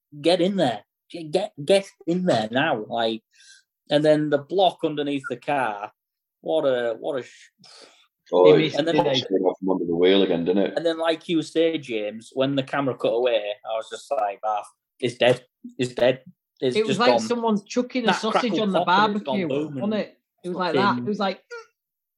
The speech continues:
Speaker 3: you know, it was like a real, you know, yeah.
Speaker 1: Parts of, parts of a Ferrari F one car and signs all over the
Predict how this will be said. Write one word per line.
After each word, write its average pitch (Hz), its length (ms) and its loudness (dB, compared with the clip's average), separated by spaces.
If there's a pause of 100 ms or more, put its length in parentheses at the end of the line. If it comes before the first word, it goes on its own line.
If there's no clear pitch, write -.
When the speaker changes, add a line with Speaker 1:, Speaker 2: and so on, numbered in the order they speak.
(840)
Speaker 3:
you 220 160 -4
know, 147 360 0
it 175 140 -10
was 180 160 -2
like 180 240 0
a 190 60 2
real, 196 500 0 (680)
you 220 80 -2
know, 131 380 -2 (120)
yeah. 160 300 4
Speaker 1:
Parts 151 180 0
of, 147 180 2
parts 180 320 0
of 160 120 2
a 196 60 4
Ferrari 151 540 4
F 160 200 -2
one 170 240 0
car 135 280 -4
and 113 120 -12
signs 135 540 -4
all 131 240 0
over 135 220 0
the 131 100 -6